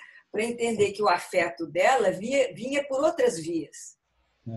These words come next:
Speaker 1: Não era através da fala, não era através do excesso de paciência, mas era através dos presentes, das coisas que ela fazia, do vestido que ela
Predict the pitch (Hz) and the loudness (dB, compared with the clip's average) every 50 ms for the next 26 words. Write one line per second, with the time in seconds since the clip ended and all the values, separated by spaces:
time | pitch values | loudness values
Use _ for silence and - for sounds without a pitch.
0 | - 233 233 233 247 269 302 294 254 240 214 - 202 190 185 175 185 180 180 160 | -2 0 0 2 2 4 4 4 4 4 2 2 0 -2 0 2 4 2 4 4
1 | 180 170 170 - - 185 185 185 185 185 180 175 175 185 196 190 190 202 214 214 | 0 -2 -2 -2 -2 0 2 2 4 2 2 0 -2 -4 -4 -4 -2 0 0 0
2 | 196 185 - 175 170 165 165 175 175 170 170 170 165 - - 175 160 165 - - | 0 0 -2 -4 -4 -2 0 0 0 0 0 -2 -4 -4 -4 -2 -2 -2 -4 -6
3 | 147 _ - 170 240 - - 226 196 180 190 196 190 - 208 220 254 262 269 294 | -14 _ -12 -12 -10 -10 -12 -10 -8 -6 -6 -6 -6 -6 -8 -8 -6 -6 -4 -4
4 | 277 269 - - 247 233 214 214 214 208 208 - - - - 240 247 240 196 220 | -2 -2 -2 -2 -2 -2 -2 -2 -4 -6 -6 -8 -12 -8 -6 -4 -4 -4 -4 -4
5 | 226 220 214 208 - - 165 160 170 165 - - 196 185 175 170 - - - - | -6 -4 -6 -8 -10 -12 -14 -14 -14 -14 -12 -12 -10 -10 -10 -12 -12 -10 -8 -8
6 | - - - 190 190 190 - 180 196 202 190 180 165 156 170 156 160 175 - - | -8 -8 -8 -8 -8 -8 -10 -12 -12 -10 -8 -8 -8 -8 -10 -14 -14 -14 -14 -14
7 | - - - - - - - - - - _ _ _ _ _ _ _ _ _ _ | -14 -12 -12 -10 -8 -8 -8 -8 -10 -16 _ _ _ _ _ _ _ _ _ _
8 | _ - - 175 175 170 165 160 | _ -12 -8 -6 -4 -4 -4 -4